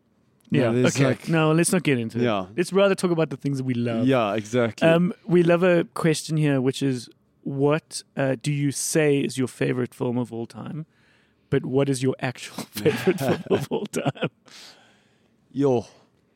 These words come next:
Speaker 1: it's changed over time. I love comedy.
Speaker 2: Yeah.
Speaker 1: But I, it's weird for me. I've never, like, looked at anything as, like, this is my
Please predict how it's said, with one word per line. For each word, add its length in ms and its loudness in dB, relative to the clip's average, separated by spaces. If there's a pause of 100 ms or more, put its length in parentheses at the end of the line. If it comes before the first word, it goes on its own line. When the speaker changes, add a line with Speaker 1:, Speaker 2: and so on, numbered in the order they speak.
(140)
Speaker 1:
it's 240 -10
changed 600 2
over 260 0
time. 580 -2 (520)
I 80 -2
love 340 2 (720)
comedy. 600 0 (220)
Speaker 2:
Yeah. 240 -2 (420)
Speaker 1:
But 300 -2
I, 560 0 (880)
it's 220 -2
weird 400 4
for 160 -2
me. 200 4
I've 180 0
never, 260 2
like, 480 0
looked 340 -2
at 100 0
anything 500 0
as, 140 -2
like, 200 -2
this 240 -4
is 120 -8
my 500 0